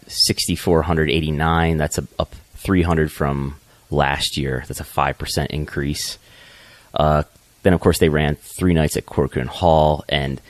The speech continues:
I, I, I guess they just sell out Korakuen Hall. So these numbers across the board are all similar from two thousand fifteen to the present. Uh, they're all in, like, the seventeen hundred range. So those are, those still did well, of course. Uh, then Nag-, Nago-,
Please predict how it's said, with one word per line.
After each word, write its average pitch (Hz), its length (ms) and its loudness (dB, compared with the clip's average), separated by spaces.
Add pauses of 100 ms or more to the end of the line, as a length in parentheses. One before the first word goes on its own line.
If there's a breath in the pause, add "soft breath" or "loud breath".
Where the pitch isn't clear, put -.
(300 loud breath)
I, - 80 -2 (240)
I, 120 180 6
I 113 60 6
guess 98 200 4
they 110 120 6
just 87 200 2
sell 76 220 4
out 69 160 2
Korakuen 69 380 0
Hall. 69 180 0
So - 120 0
these 87 160 4
numbers 71 340 2
across 67 320 -2
the - 100 -4
board 69 240 0
are 67 80 0
all 67 220 0
similar 67 400 0
from 65 260 -6
two 69 160 -6
thousand 65 220 -4
fifteen - 360 -6
to - 80 -10
the - 100 -8
present. 67 440 -6
Uh, - 120 -6 (280 loud breath)
they're 87 140 6
all 82 160 8
in, 78 100 4
like, 73 180 0
the - 80 -6
seventeen 67 480 0
hundred 67 300 -6
range. 65 440 -10 (540 soft breath)
So 69 600 -2 (540 soft breath)
those 76 220 2
are, 73 160 -2
those 82 240 2
still 76 180 2
did 67 160 0
well, 73 260 4
of 76 100 0
course. 73 540 0
Uh, 69 180 0
then 67 240 -4 (340 soft breath)
Nag-, 69 220 -4 (280)
Nago-, 85 420 4